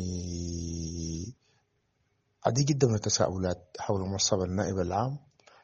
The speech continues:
حول منصب رئيس القضاء. ويمكن ده يقودنا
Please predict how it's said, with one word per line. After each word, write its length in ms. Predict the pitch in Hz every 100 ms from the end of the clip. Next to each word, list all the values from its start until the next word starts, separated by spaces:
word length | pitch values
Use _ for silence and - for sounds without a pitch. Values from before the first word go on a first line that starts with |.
| -
حول 240 | 110 107
منصب 400 | 101 98 104 107
رئيس 180 | 98 92
القضاء. 540 | 82 87 82 - - _ _ _ _ _ _ - - - - _ _ 117 107 101 92 92 92 92 92 92 90 90 87 87 - - _ _ -
ويمكن 540 | 139 143 - 110 101 - _ _ _ _ _ _ -
ده 380 | 104 123 151 - - _ _ _ _ 117
يقودنا 720 | 104 101 117 113 107 113